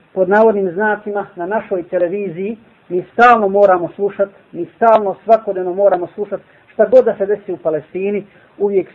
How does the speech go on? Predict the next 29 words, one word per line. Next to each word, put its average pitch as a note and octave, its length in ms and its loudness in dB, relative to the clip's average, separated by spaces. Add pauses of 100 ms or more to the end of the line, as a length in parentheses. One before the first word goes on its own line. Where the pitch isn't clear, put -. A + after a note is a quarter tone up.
(580)
uvijek A3 380 0 (100)
iste A3+ 400 -2
atribute G#3 680 0 (380)
uz F#3 120 -12 (120)
Palestince, G#3+ 720 -2 (140)
a E3+ 120 -2
ist-, G#3 220 -8
a F#3 120 -4
također, F#3+ 560 -2 (120)
također G3 540 0
one E3+ 220 -4
afirmativne G3+ 680 -2
i E3 60 -2
pozitivne, F#3 680 0 (300)
kao G#3+ 160 4
da F#3 100 4
je F3+ 140 2
sve G3+ 120 2
re-, G#3+ 260 4
regularno G3 600 2 (340)
uz, F3 140 -4 (200)
uz G3+ 160 -2 (260)
Izrael. F3+ 460 4
E, C3 40 -12 (1800)
i G3 80 -14
to A3+ 160 0
nije A3+ 120 -4
ni G#3 120 -6
čudo A3 300 2